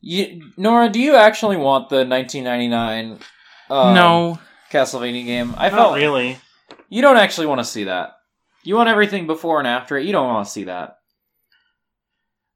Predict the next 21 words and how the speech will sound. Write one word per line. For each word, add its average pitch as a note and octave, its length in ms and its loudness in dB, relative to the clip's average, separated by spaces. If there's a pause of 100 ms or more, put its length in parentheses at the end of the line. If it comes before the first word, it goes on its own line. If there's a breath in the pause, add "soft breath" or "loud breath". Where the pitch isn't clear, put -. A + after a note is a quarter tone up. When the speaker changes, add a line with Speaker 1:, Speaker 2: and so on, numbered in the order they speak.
(160)
Speaker 2:
I F#3 120 -2
don't A#3 140 0
know. D#3 280 0
Speaker 1:
That F#3 100 2
was G#3 140 0
the F#3+ 80 -4
Dreamcast C3 520 -6
game G2+ 180 -10
that G2 100 -14
got - 180 -12
canceled, - 360 -16
Speaker 2:
No, C#3+ 120 -6
Speaker 1:
right? G#2+ 200 -6 (260)
Speaker 2:
no. D3 300 -20 (560)
Speaker 1:
Okay. - 220 -18 (440 soft breath)
Speaker 2:
The D#3+ 80 -6
Dreamcast F#3+ 680 -4
game E3 260 -2
that F3 80 -8
got D#3+ 220 -6
canceled D#3 680 -4